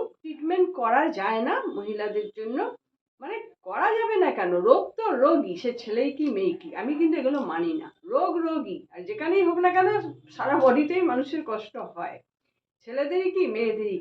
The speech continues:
কি। তবু, তবু আমি বলবো যে এই প্রস্টেটের জন্য খুব ভালো একটা ব্যায়াম আছে। ব্যায়াম বলতে যোগার মধ্যে পড়ছে এটা, শ্বাস।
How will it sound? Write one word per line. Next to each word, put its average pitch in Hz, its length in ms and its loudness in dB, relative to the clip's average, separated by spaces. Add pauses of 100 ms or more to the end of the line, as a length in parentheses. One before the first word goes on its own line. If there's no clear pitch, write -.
কি। - 100 -20 (440)
তবু, 349 320 -6 (600)
তবু 370 240 -4
আমি 381 300 2
বলবো 247 420 2 (720)
যে 294 140 -10
এই 370 640 4
প্রস্টেটের 403 640 -6
জন্য 254 240 -4 (280)
খুব 415 240 0 (160)
ভালো 269 420 -2
একটা 381 400 2 (540)
ব্যায়াম 311 360 -2
আছে। - 320 -8 (420)
ব্যায়াম 370 280 -2
বলতে 427 300 0 (480)
যোগার 339 480 2
মধ্যে 339 260 0 (100)
পড়ছে 196 440 -6
এটা, - 180 -14 (120)
শ্বাস। - 420 0